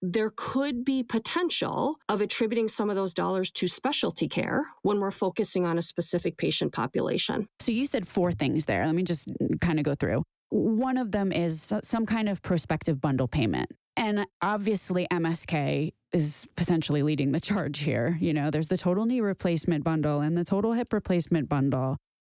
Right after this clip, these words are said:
Speaker 2: So there's definitely bundled payments for M S K, and I think it's starting to happen in other specialties as well. So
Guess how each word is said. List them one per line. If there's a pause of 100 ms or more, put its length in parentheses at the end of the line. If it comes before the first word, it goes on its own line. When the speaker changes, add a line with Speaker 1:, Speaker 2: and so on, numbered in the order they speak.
(120)
Speaker 2:
So
there's
definitely (120)
bundled
payments
for
M
S
K,
and
I
think
it's
starting
to
happen
in
other
specialties
as
well.
So